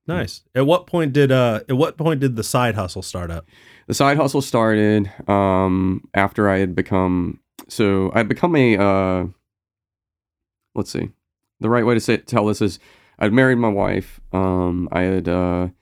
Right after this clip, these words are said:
Speaker 2: you know, we, we, we had been together for about a year. Um, and then I ended up getting, uh, promoted to, or I t-, switched jobs within C B R E. That's a huge corporate company, right?
Speaker 1: Uh-huh.
Speaker 2: But I switched jobs to becoming an A F M, which is assistant facilities manager.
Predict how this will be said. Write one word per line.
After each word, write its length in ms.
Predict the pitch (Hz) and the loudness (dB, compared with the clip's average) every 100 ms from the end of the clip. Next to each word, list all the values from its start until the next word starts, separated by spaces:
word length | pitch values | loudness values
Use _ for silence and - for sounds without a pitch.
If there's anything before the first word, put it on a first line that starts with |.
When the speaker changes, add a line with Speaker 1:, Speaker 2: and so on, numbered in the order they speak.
| _ _ _ _ _ - | _ _ _ _ _ -4
Speaker 2:
you 100 | 95 | 0
know, 120 | 92 | 2
we, 180 | 90 98 | 2 0
we, 160 | 87 - | 0 -4
we 120 | 95 | -2
had 160 | 98 90 | -2 0
been 140 | 95 | 0
together 280 | 90 90 90 | 0 0 0
for 120 | 87 | -2
about 240 | 90 90 87 | -4 -2 -2
a 40 | |
year. 480 | 85 90 90 90 90 | -2 0 0 -2 -4
Um, 240 | - 92 90 | -2 0 0
and 140 | 95 | 0
then 120 | 92 | 0
I 100 | 87 | 0
ended 200 | 92 90 | 0 0
up 200 | 90 90 | -2 -2
getting, 280 | - 92 85 | -2 -2 0
uh, 360 | 87 85 87 90 - _ _ | -2 -2 -4 -6 -12 _ _
promoted 440 | 110 98 101 92 - | 0 2 2 0 -2
to, 200 | 92 90 | -2 0
or 180 | 101 87 | 0 0
I 80 | |
t-, 280 | 107 - - | -2 -6 -12
switched 300 | 135 190 - | -2 -2 0
jobs 360 | 117 110 85 82 | 0 2 0 -2
within 240 | 101 147 | 2 2
C 140 | 139 127 | 2 2
B 140 | 113 | 2
R 120 | 101 | 4
E. 80 | 98 | 2
That's 220 | 90 - | 0 -2
a 220 | 90 87 - | -6 -8 -6
huge 240 | - 107 | -2 -2
corporate 300 | - 95 - | -2 -4 -4
company, 300 | - 80 87 | -4 -2 0
right? 180 | 90 - | 0 2
Speaker 1:
Uh-huh. 220 | 120 120 139 - | 2 2 -2 -2
Speaker 2:
But 80 | 110 | 0
I 40 | |
switched 240 | 101 110 - | 2 0 0
jobs 200 | 98 92 | -2 -2
to 60 | |
becoming 360 | 98 98 98 92 | -6 -2 0 2
an 260 | 90 90 - | 2 0 -2
A 120 | - 101 | 0 0
F 180 | 90 | 0
M, 160 | 95 90 | -2 -2
which 140 | 92 | -2
is 80 | - | -4
assistant 380 | - 123 110 113 | -2 -2 -2 -4
facilities 400 | - - 101 98 | -4 -2 0 0
manager. 400 | 101 98 98 101 | 0 -2 -4 -6